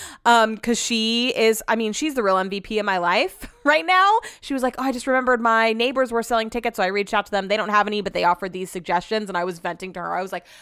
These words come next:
"I hate everyone that has tickets. Like, ugh, so fucking annoying. I hate them.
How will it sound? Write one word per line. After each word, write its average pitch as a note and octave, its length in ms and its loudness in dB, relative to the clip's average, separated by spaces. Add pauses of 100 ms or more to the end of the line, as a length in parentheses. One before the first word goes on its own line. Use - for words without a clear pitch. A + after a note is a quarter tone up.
(140)
"I A3 80 -2
hate C4 240 -4
everyone G3 340 2
that E3+ 80 -2
has E3+ 220 -2
tickets. - 420 -10
Like, - 220 -8 (100)
ugh, A#3+ 280 4 (380)
so A3 440 0
fucking - 400 2
annoying. A#3 600 4
I G#3 140 2
hate A#3+ 300 2
them. B3 340 2